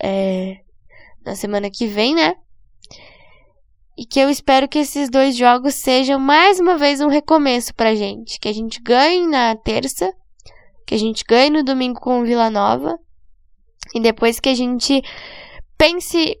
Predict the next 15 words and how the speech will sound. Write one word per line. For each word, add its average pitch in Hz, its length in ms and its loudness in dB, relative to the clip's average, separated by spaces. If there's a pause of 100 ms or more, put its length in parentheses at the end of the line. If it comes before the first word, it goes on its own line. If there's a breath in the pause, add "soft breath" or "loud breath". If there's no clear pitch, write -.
com 285 260 4
mais 269 400 2
foco 277 400 4
nos 269 220 -4
próximos 254 640 2
jogos 220 400 0
que 247 100 0
a 233 60 2
gente 220 280 -4
tem 208 220 -4
pela 214 260 0
frente 208 640 -4
na 220 160 -4
Série 214 300 -2
B. 220 180 -8